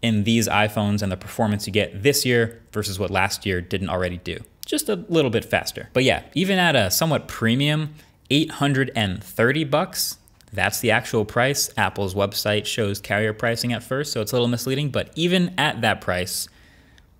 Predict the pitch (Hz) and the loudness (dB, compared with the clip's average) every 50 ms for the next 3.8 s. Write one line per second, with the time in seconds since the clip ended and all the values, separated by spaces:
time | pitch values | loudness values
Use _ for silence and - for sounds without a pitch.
0 | - _ _ _ 269 - 113 95 - - - - _ _ - 123 117 - - 131 | -20 _ _ _ -4 0 0 0 0 -2 -10 -20 _ _ -6 -4 -4 0 2 4
1 | 123 123 123 117 107 98 92 - - - - 110 107 - - 113 - 110 104 104 | 4 4 4 2 2 0 -2 -4 -10 -4 -2 -2 -2 0 -4 -2 0 2 2 2
2 | - - - 107 104 101 101 98 98 98 98 95 - - 104 - - 101 101 104 | 2 0 0 0 0 0 0 0 -2 -2 -4 -4 -2 -2 -2 -2 -2 -4 -2 -2
3 | 98 92 - - 104 - - 95 92 90 92 90 90 - - | -2 -2 -4 -10 -12 -8 -6 -4 -2 -2 -2 -2 -2 -2 -4